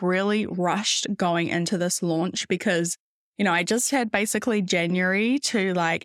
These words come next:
get everything together, get everything scheduled. And luckily I have an amazing V A, Rita, who helped me schedule everything and helped really get this launch going as well. So I did feel a little bit rushed and a little bit like a headless chicken,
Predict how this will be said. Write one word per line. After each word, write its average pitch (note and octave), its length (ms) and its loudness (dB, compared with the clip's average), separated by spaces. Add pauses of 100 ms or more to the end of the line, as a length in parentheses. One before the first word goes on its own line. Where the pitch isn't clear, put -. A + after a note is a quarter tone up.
(140)
get F#3 140 0
everything G3+ 460 0
together, F3+ 720 0
get G3+ 140 0
everything A3+ 440 0
scheduled. F3 600 0
And G3+ 180 2
luckily G3+ 400 0
I - 100 0
have F#3 240 -2
an F#3 100 0
amazing F3+ 800 0
V F3 240 0
A, D#3+ 400 0
Rita, E3+ 460 0
who F3 300 0 (340)
helped A3 260 -2
me A3 80 2
schedule F#3+ 400 0
everything F#3 640 0
and F3+ 160 -2
helped F3+ 420 -2
really F3 540 0 (360)
get - 160 0
this - 200 -2
launch E3+ 320 0
going D#3+ 280 0
as E3 160 -2
well. - 280 0 (200)
So A#3 520 2 (180)
I A3+ 540 2 (180)
did C4 240 0
feel A3+ 400 0
a G3+ 60 0
little G3 240 0
bit F#3 240 0 (320)
rushed F#3 580 0
and G3+ 180 2
a G3 60 0
little C#4 240 0
bit D#4 160 0
like G#3+ 320 -2
a G3 60 0
headless F#3 440 -2
chicken, G3 460 0